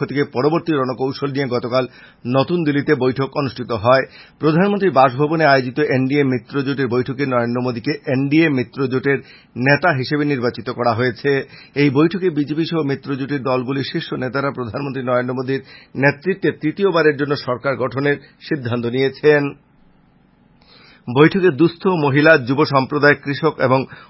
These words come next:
অবহেলিত শ্রেণীর জন্য কাজ করে যাবার বিষয়ে এনডিএ নেতারা সংকল্প গ্রহণ করেন। বৈঠকে আসাম থেকে মন্ত্রী অতুল বরা এবং বিটিআর প্রধান প্রমোদ বড় অংশগ্রহণ করেন।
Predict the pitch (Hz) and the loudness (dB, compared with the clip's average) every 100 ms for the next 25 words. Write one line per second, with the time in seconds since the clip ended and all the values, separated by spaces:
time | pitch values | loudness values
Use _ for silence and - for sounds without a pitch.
0 | _ - 123 165 180 175 175 160 151 147 | _ 0 2 4 2 2 -2 -2 0 2
1 | 139 147 147 131 123 - 139 127 131 135 | 2 2 2 4 2 2 -2 0 2 2
2 | 117 120 156 147 123 127 123 123 139 147 | 0 -2 0 2 2 2 2 0 0 -2
3 | 131 123 123 113 117 120 107 127 131 131 | -2 -4 -4 -2 -4 -4 -4 -4 0 2
4 | 135 131 - - - 123 151 165 156 151 | 2 0 -16 -20 -6 6 6 6 6 6
5 | 139 202 190 185 175 143 131 143 147 165 | 6 2 -2 0 2 2 0 0 0 -2
6 | _ - 123 156 170 147 156 160 156 127 | _ -2 0 2 2 6 6 6 4 2
7 | 127 120 123 139 131 139 131 143 135 - | 0 0 2 4 2 2 2 2 2 -10
8 | - _ 147 156 165 - 131 143 127 - | -20 _ 4 4 4 2 4 6 4 2
9 | 135 143 113 127 127 127 135 139 | 0 0 -2 0 0 2 4 6